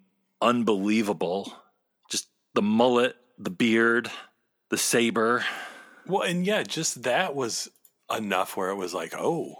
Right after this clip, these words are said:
Speaker 2: it's like, it's the Attack of the Clones look back a little bit here." Like, that was, that was shocking enough.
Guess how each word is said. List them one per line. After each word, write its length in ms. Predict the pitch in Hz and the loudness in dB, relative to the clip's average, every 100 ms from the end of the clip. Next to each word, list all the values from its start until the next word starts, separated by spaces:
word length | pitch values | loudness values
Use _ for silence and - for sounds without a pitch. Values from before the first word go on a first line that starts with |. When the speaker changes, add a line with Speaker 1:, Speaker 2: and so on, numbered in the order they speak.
| - - | -16 -8
Speaker 2:
it's 260 | 131 - | -4 -2
like, 400 | 170 - - - _ _ - | -4 -6 -12 -18 _ _ -12
it's 180 | 98 - | -6 -2
the 100 | 95 | -2
Attack 280 | - 90 - | -2 -4 -4
of 60 | |
the 60 | 80 | -8
Clones 380 | - 95 135 - | -6 -4 -4 -4
look 200 | 82 - | -6 -6
back 280 | - - 78 | -8 -6 -8
a 40 | |
little 220 | 85 80 | -6 -8
bit 220 | 78 80 | -8 -12
here." 240 | - 82 78 | -8 -8 -8
Like, 260 | 78 78 | -10 -8
that 200 | - 117 | -4 -2
was, 380 | 101 92 - - _ _ _ _ _ | 0 -2 -4 -6 _ _ _ _ _
that 140 | 117 131 | -4 0
was 100 | - | 0
shocking 480 | - 90 90 101 87 | 2 0 0 -2 -2
enough. 500 | 87 123 - - | -2 -2 -2 -12